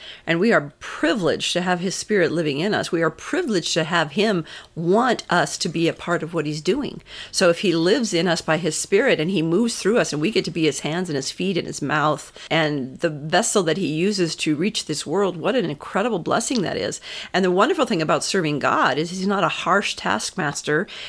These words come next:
and he loves flowing through us so much that we are blessed. Just the presence of God in our bodies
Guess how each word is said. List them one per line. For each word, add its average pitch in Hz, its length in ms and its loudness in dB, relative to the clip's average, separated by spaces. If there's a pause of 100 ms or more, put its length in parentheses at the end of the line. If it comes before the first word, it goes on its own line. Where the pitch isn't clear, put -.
(120)
and 170 160 2
he 262 320 0
loves 190 500 2
flowing 226 460 2
through 185 220 2
us 147 100 0
so 185 220 0
much 185 320 0
that 151 120 0
we 190 200 0
are 165 80 -2
blessed. 165 500 0
Just - 280 -2
the 185 60 -2
presence 202 460 -2
of 143 100 -4
God 165 280 0
in 160 160 -4
our 147 80 -2
bodies - 640 -2